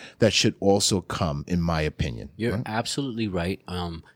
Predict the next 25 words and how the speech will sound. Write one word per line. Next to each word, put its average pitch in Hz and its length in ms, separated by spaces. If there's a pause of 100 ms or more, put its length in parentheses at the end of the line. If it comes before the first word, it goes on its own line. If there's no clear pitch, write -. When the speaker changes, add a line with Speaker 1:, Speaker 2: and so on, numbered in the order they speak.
(300)
Speaker 2:
and 98 360
maybe, 123 300
you 123 220
know, 117 100
maybe 139 240
this 185 140
is 165 100
something 151 300
we're, 131 180
we're, 156 240
we're 131 160
actually 120 300
learning 113 260
here 98 140
as 87 120
we're 90 100
talking. 92 440 (400)
Maybe 131 320
this 131 220
is 110 80
something 110 340
that 82 160
we 110 220
should 95 260
do, 90 320